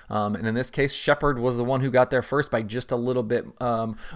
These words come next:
over Ricky Thornton Junior. And it, and it doesn't help, too, with some of these streams where they have to put cameras. You know, some of these racetracks just don't have camera perches where they can put, you know, something right at the start-finish line. And the camera was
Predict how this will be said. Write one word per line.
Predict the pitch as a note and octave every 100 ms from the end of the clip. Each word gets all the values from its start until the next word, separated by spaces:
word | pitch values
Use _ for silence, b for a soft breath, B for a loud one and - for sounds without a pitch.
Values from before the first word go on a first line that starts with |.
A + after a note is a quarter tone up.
| -
over | C3 C3
Ricky | C3 B2
Thornton | - C3 A#2
Junior. | G#2 B2+ B2
And | B2
it, | G#2 -
and | D3
it | B2
doesn't | F3+ E3
help, | C3+ C#3 C#3
too, | - C#3+
with | B2+
some | - B2+
of |
these | A#2+ -
streams | - C3 B2
where | A#2+
they | A2+
have | A#2 B2 -
to | A2
put | C3 -
cameras. | C#3+ B2 B2 A#2 - B B B
You | A#2+
know, |
some | A#2 F3
of |
these | F3+ C3+
racetracks | C3+ C#3 - B2 -
just | B2
don't | - B2
have | B2 A#2+ A2
camera | - A#2 A#2+
perches | - B2 A2+ G#2
where | A2
they | A2
can | G#2 G#2
put, | - C3 A2
you |
know, | A#2
something | A2 A#2 A2+ G#2
right | A#2 A2+ -
at | A#2
the | -
start-finish | G#2+ A#2 - A#2+ A#2
line. | A#2 A2 G#2 B B B B
And | - A#2+
the |
camera | - D3+ E3 D#3 C3
was | B2+